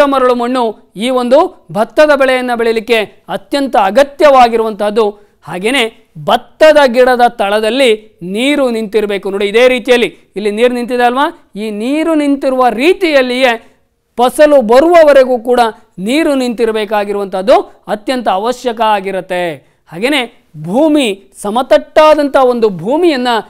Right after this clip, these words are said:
ಇಲ್ಲಿ ಹೊಂದಿರಬೇಕಾಗತ್ತೆ. ಆಗ ಭತ್ತದ ಒಂದು ಫಲವತ್ತತೆಯು ಕೂಡ ಹೆಚ್ಚಿನ ಪ್ರಮಾಣದಲ್ಲಿ ನಾವು ಗಮನಿಸಿಕೊಂಡು ಹೋಗ್ಬೋದು. ಹಾಗಾಗಿ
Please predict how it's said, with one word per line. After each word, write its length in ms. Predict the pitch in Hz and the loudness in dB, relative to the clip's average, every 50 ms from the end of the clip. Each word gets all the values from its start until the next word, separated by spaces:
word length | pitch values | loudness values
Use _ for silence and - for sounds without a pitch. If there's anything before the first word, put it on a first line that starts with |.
| _ _ - | _ _ -10
ಇಲ್ಲಿ 180 | 208 220 226 214 | -6 -4 -2 -2
ಹೊಂದಿರಬೇಕಾಗತ್ತೆ. 1080 | 190 190 208 220 226 220 214 214 208 190 214 208 202 208 185 220 226 220 - _ _ - 185 | -2 -2 -2 0 0 0 0 -2 -4 -2 -2 -4 -4 -4 -4 -4 -6 -6 -8 _ _ -8 -4
ಆಗ 200 | 196 240 240 240 220 | -2 0 2 0 0
ಭತ್ತದ 400 | 190 214 220 214 - 277 262 254 | 0 0 -2 -2 0 0 0 0
ಒಂದು 240 | 240 233 220 220 208 | 0 0 -2 -4 -4
ಫಲವತ್ತತೆಯು 680 | - 214 208 240 269 294 294 294 285 262 285 269 247 | -4 -2 0 2 2 2 2 2 0 0 0 -2 -2
ಕೂಡ 160 | 226 254 247 247 226 190 - - _ _ | 2 2 2 2 2 0 -2 -10 _ _
ಹೆಚ್ಚಿನ 360 | - 208 214 - - 285 277 269 | -12 -12 -10 -6 -4 -4 -4 -4
ಪ್ರಮಾಣದಲ್ಲಿ 560 | 240 285 247 226 233 226 220 220 220 214 208 | -4 -6 -6 -4 -4 -4 -4 -6 -4 -4 -4
ನಾವು 200 | 208 202 196 202 | -4 -4 -4 -4
ಗಮನಿಸಿಕೊಂಡು 560 | 185 185 180 202 214 202 220 214 214 214 214 | -6 -6 -6 -6 -8 -8 -8 -8 -6 -4 -4
ಹೋಗ್ಬೋದು. 560 | 208 202 185 180 180 175 180 185 180 170 147 127 _ _ _ _ _ - | -4 -4 -4 -6 -6 -4 -4 -4 -4 -6 -6 -10 _ _ _ _ _ -8
ಹಾಗಾಗಿ 540 | 190 214 262 302 320 254 226 - _ _ | -4 -2 -2 0 0 -2 -4 -6 _ _